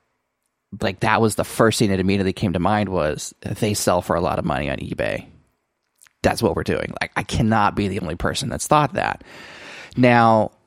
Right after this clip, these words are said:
there is something to be said here about the fact that this is a local auction in that you have to go pick it up from the facility.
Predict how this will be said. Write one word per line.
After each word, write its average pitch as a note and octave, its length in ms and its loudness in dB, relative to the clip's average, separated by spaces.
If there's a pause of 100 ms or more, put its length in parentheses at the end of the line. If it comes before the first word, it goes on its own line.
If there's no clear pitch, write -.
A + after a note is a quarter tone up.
(120)
there A#2 240 2
is B2+ 200 4
something B2 280 2
to G#2 40 2
be G#2 120 2
said A#2 240 4
here G2 260 0
about G2 240 0
the G2+ 60 -6
fact F2+ 220 0
that F#2+ 100 0
this - 200 -2
is G2+ 140 2
a F2+ 60 2
local F2+ 360 0
auction A2+ 600 -2 (460)
in G2+ 160 -2
that F2 360 -2 (380)
you G2+ 100 0
have A#2 320 0
to A2+ 80 4
go G2 200 4
pick - 300 -2
it G2 140 0
up E2+ 260 0
from E2 280 -2
the D#2 80 -6
facility. - 760 -2